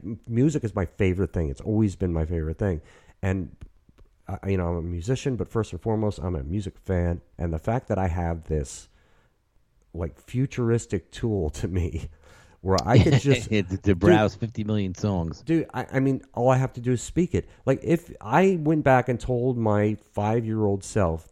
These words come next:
Speaker 1: that, y-, who was, I, I was riding around on my bicycle when I was five years old, and I had an A M transistor radio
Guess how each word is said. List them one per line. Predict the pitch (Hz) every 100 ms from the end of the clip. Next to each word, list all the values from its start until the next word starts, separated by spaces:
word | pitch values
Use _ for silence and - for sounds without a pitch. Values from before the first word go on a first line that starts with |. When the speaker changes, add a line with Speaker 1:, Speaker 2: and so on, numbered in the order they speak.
| -
Speaker 1:
that, | 85 82 - -
y-, | 98 95 71 -
who | 120
was, | 104 98
I, | 73 95 -
I |
was | 104
riding | 87 101 117 147
around | 143 123 117
on |
my | 104
bicycle | 87 92 90 87 87
when | 90
I | 82
was | 82
five | 92 85
years | 85 82
old, | 85
and | 85 80
I |
had | 82 95
an | 80 -
A | 92 113
M | 123 117
transistor | 113 107 95 95 - 87
radio | 85 82 78